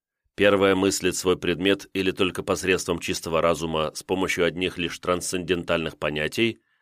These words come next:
ens originarum, realissimum, ens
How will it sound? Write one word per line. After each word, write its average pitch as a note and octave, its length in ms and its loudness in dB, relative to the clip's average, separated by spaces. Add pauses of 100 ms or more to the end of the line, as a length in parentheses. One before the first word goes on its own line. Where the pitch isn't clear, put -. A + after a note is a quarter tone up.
(140)
ens F#2 440 0
originarum, F#2 800 0 (200)
realissimum, E2+ 1000 2 (540)
ens G2 340 2